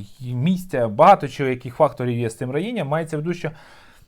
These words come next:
е, я досить таки спокійно прийшов, позривав всі маточники, і матка залишилася в нижньому корпусі.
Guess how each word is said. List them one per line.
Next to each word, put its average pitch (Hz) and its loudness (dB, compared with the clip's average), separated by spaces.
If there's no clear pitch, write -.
е, 120 -2
я 156 4
досить 156 -2
таки 160 -4
спокійно 170 -6
прийшов, 175 -4
позривав 143 2
всі - -4
маточники, 185 2
і 127 -4
матка 156 0
залишилася 143 -2
в 143 -6
нижньому 147 -4
корпусі. 113 -4